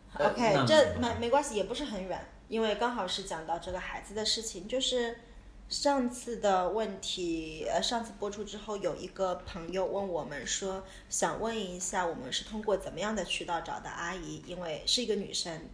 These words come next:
Speaker 2: 她的老公觉得找阿姨不放心，想问我们是怎么看待或解-，或避免这个问题的。我先来回答了，因为找阿姨嘛。嗯，其实呢，我觉得这里面第一个回答是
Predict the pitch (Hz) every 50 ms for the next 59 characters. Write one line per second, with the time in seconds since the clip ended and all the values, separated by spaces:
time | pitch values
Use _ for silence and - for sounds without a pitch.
0 | - - - - 196 196 190 190 180 175 147 - - - 180 175 175 175 180 185
1 | - 170 156 160 170 170 - 165 - - 175 190 185 170 151 175 175 175 226 214
2 | 196 185 196 - - 226 233 233 233 - - - - - - - - - - -
3 | - 170 160 175 196 202 180 151 147 147 - - - - 139 - - - - -
4 | 285 233 226 165 151 - - 180 170 - - 82 - - - - - 220 214 226
5 | - 277 240 180 - 156 151 160 147 - - 107 - - - - - - - -
6 | - - - - - - - - - - - - - - - - - - - -
7 | - - - - - - - 190 185 - 202 190 185 180 - 151 147 - - -
8 | - - - 180 185 180 - 170 - 160 170 165 151 151 170 - - - - -
9 | - - - - - - - - - - - - - 247 254 254 254 247 247 240
10 | 240 233 233 233 233 233 233 233 226 - - - - - - - - 226 226 -
11 | - 233 220 220 220 214 214 214 208 208 208 214 220 220 - - - - - -
12 | - - - - - - - - - 185 - 233 247 269 269 262 247 254 - 302
13 | 269 254 233 220 220 220 - - - 254 277 277 269 254 220 196 - - - -
14 | 208 190 190 196 190 190 190 196 - 226 208 190 185 170 160 - -